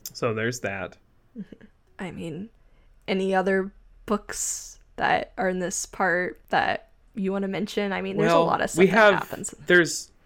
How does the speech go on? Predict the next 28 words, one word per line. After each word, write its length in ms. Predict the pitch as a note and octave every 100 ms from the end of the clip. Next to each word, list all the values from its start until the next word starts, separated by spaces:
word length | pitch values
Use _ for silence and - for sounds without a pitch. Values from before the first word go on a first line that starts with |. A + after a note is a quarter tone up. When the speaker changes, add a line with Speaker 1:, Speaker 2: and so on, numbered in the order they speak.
| -
Speaker 1:
there's 260 | F3+ F3+ -
X, 260 | E3 G#3+ -
there's, 300 | F#3+ F#3 F#3
there's 220 | E3 D#3
the 260 | D3+ C#3 -
X-Force 600 | F#3 G#3+ - D#3+ C#3 B2
book, 420 | - A#2+ A#2 - _ _ -
which 380 | D3 C#3+ C#3+ -
is 180 | D#3+ C3
basically 760 | C#3 D3+ - D3+ - C#3+ C#3
just, 320 | C3 B2 -
like, 380 | A#2 A2+ A2 - -
it's 160 | D#3 D#3
got 400 | F3 B2 - C3+
some 260 | - D3
really 260 | C3 C3 B2+
heavy 320 | A#2 A2+ A2
hitters 380 | G2+ A2 A2 A2+
on 160 | A2+ A2+
it. 160 | A2
That's 260 | A#2+ B2 -
where 120 | C#3 B2
Wolverine's 680 | A#2+ B2+ A2+ A2 A#2 A#2
at. 460 | A#2 G#2+ G#2+ G#2 - - - -
That's 240 | B2+ B2+ C#3
where 100 | B2+
Beast 600 | B2 D3+ D3 D3 - B2+
is. 640 | C3 B2+ B2+ A#2+ B2 -